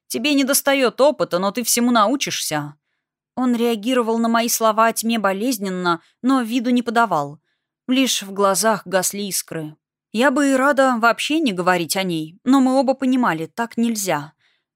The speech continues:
Общее задание никуда не делось, мне всё равно требуется подготовка. Алексис всё равно должен координировать работу отрядов. Кроме того,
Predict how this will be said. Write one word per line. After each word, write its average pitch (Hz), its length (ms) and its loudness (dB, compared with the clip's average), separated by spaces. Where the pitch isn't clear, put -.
Общее 269 360 0
задание 240 560 2
никуда 233 340 0
не 240 160 2
делось, 208 540 -2
мне 247 280 2
всё 233 240 -4
равно 220 380 -2
требуется 233 560 -2
подготовка. 185 880 -4
Алексис 269 640 0
всё - 220 0
равно 196 440 2
должен 185 440 -2
координировать 180 880 -2
работу 180 380 0
отрядов. 156 640 -4
Кроме 220 360 -2
того, 160 520 -2